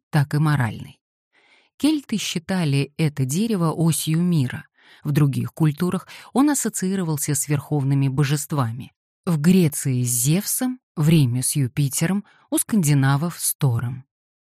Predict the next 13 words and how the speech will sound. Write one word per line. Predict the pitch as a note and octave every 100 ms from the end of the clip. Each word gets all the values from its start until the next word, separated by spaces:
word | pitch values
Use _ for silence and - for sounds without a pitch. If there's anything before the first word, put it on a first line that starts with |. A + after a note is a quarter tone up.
| _ _ _ _ _
Большие | D#3 D#3 C#3 - D3+ C#3
дубы | B2+ C#3+ C#3 F#3 F3 C#3+
росли | D#3+ - E3 F#3
в | F#3
Додонском | C#3 D3+ D3+ D3+ C3 - C#3
лесу | C#3+ C#3+ - E3
в | E3
Эпире, | D#3+ F3+ E3 B2+ - - - -
который | D3 D3 C#3+
был | D3 C#3+ D3
посвящен | - C#3+ - C3+ - F#3+ F#3+
оракулу | - D#3+ D#3 D3 D3 C#3
Зевса — | D3 D#3 C3 - -